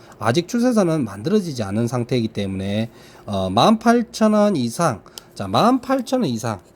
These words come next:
만 팔천 원 이상 올라가서 행보를 좀 하면 그때는 추세선이 만들어지겠죠. 그때 실장님이 한번 다시 올리겠습니다. 하나, 만 팔천 원에는, 어,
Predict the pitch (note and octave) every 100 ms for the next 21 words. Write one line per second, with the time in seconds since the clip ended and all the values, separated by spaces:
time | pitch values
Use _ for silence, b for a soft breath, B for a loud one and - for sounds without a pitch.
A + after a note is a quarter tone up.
0 | _ _ - - - - - F3 B3 A#3
1 | - A#3+ A3+ - A#3 A3+ A3+ F3 B2+ -
2 | F#3+ C#3+ G#2+ B2+ G3 F#3+ E3 E3 F#3+ G3
3 | G#3+ C#4 D4 D4 D#4 B3 E3 C#3 A#2+ E3+
4 | E3+ A#2 A#2 E3 A3+ B B B - -
5 | G#3+ A3 F#3+ G3+ G#3+ G#3+ - A#3 A3+ G3
6 | C#3+ A2 B2+ A3 G3 D3 - F#2+ - B
7 | B - F3 A#3 A3 A#3 A#3 G#3+ F#3 F#3+
8 | G3 G3 C3 B2 E3+ B2 B2 A#2+ G#2 G2+
9 | B B - F#3+ G3 E3 A#2 D#3+ F#3 F#3
10 | F3+ F#3 E3 C#3+ C#3 F3+ A3 A#3 A3+ A2+
11 | A2